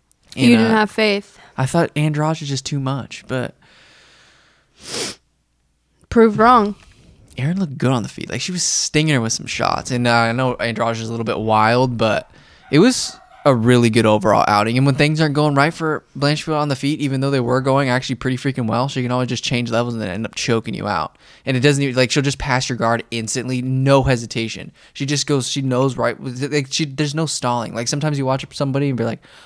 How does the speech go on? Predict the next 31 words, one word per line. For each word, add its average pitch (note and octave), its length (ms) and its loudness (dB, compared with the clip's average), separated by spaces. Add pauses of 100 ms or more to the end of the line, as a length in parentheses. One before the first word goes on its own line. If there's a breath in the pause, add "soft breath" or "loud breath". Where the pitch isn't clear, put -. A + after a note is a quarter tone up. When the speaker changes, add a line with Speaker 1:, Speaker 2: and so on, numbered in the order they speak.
Speaker 1:
"I'm D3 80 -4
gonna C#3 120 -2
set B2+ 240 -4
something A#2 280 -4
up." A2+ 280 -6 (180 soft breath)
And - 80 -14
she's D#3 140 -4
like, C#3 160 -4
"You C#3 40 -4
know D#3+ 100 -2
what? E3+ 120 -2
I'm E3 120 -6
not F3 100 -6
gonna D#3+ 120 -2
wait A#2+ 200 -2
to - 60 -8
set, - 260 -8
set - 200 -4
something - 240 -12
up. - 120 -10
I'm A2+ 100 -6
just C3 140 -6
gonna C#3+ 120 -6
take C3 220 -4
Speaker 2:
She C3+ 40 -2
Speaker 1:
advantage B2 340 -2
Speaker 2:
just D#3+ 160 -8
Speaker 1:
and A#3 80 2
Speaker 2:
does A3 100 0
Speaker 1:
just A#3+ 200 -2
Speaker 2:
it. F#4 60 -16